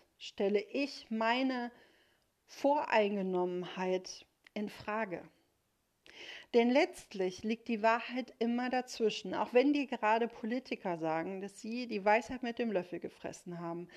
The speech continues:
dass sie die Wahrheit sprechen und dass viele Menschen gerade diesen Bewegungen folgen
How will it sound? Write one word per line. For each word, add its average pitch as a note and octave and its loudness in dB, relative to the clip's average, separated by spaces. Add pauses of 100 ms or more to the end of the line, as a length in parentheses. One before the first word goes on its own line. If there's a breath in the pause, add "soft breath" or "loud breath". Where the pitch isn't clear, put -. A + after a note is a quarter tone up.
(360 loud breath)
dass G3 -2
sie C4+ 2
die C4+ 0
Wahrheit A3 4
sprechen - -8 (600 loud breath)
und A3+ 0
dass A#3 -4
viele D#4 6
Menschen B3+ 0
gerade F#3 0
diesen A#3+ 2
Bewegungen A3+ 2
folgen F3+ 0